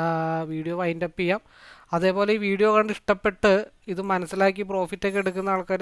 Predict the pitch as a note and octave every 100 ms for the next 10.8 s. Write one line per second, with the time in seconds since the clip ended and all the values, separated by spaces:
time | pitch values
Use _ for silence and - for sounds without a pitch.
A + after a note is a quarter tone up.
0 | F#3 F3 E3+ G#3 G3+ G3 F3+ F#3 F3+ F3+
1 | F#3 F3+ F3+ E3 D#3 E3 E3 E3+ D#3 -
2 | E3 F3+ F3 F3 E3 E3+ F3 E3 D#3+ G#3+
3 | - _ - - - _ E3 D#3+ - F3
4 | E3 F3+ G3 G3 G#3+ F#3 F3 F3+ F3 F3
5 | F3+ D#3+ D3+ F#3 F#3 - F3 F3 F3 E3+
6 | E3+ E3+ F3 A3 _ _ _ E3+ D#3 F3
7 | - E3 F#3+ - E3+ E3 F3 F#3 F3+ E3+
8 | E3+ F3+ E3 D#3 E3 E3+ F3+ E3+ E3+ E3+
9 | E3 F3+ E3+ E3 F#3+ - _ - - -
10 | _ - E3 E3 E3+ F3+ -